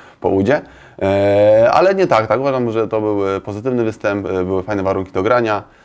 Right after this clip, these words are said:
E, kibicowsko też było fajnie, bo Śląsk to jest zgoda, więc tak czuło się, e, takie troszkę atmosferę, e, taką, taką bardziej, bardziej przyjazną między ki-, między kibicami. E, więc, e, tak, ja u-, uważam, że pozytywny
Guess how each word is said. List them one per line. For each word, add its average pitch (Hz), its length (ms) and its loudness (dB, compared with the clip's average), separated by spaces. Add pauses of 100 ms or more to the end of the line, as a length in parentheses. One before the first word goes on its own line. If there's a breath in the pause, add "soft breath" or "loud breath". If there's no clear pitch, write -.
(140 soft breath)
E, 95 380 -4
kibicowsko 101 440 -4
też 104 140 -2
było 104 160 0
fajnie, 101 340 -2
bo 92 100 -6
Śląsk 95 320 -8
to 92 60 -4
jest 92 140 -2
zgoda, 104 380 0
więc 92 160 -6
tak 92 180 -10
czuło 92 320 -6
się, 92 240 -6 (340 loud breath)
e, 92 180 -2
takie 95 180 -4
troszkę 92 440 -2
atmosferę, 107 500 -2 (640)
e, 92 40 -4
taką, 98 280 -6
taką 95 420 -2
bardziej, 95 260 -2 (160)
bardziej 95 280 -4
przyjazną 120 400 0
między 127 220 -6
ki-, - 180 -4
między 110 180 -4
kibicami. 151 460 -4 (440 loud breath)
E, 110 400 2
więc, 180 360 -2
e, 170 420 0
tak, 113 200 2
ja 147 160 -2
u-, 117 240 2
uważam, 104 260 -2
że 98 100 -10
pozytywny 117 540 -2